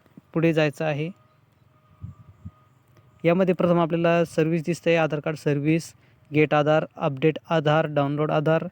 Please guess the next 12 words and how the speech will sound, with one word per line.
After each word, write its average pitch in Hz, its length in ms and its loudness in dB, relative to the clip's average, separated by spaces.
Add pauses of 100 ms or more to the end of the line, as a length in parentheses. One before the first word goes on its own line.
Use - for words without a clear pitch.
(460)
तर 156 80 2
यामध्ये 170 360 2
आपल्याला 160 360 -2 (580)
जी 147 60 -10
काही 180 260 2 (460)
आधार 175 260 2
कार्ड 175 220 0
सर्व्हिस 156 580 -2
आहे, 170 180 0
तर 156 160 -6
त्यावरती 170 380 0
क्लिक 147 200 -6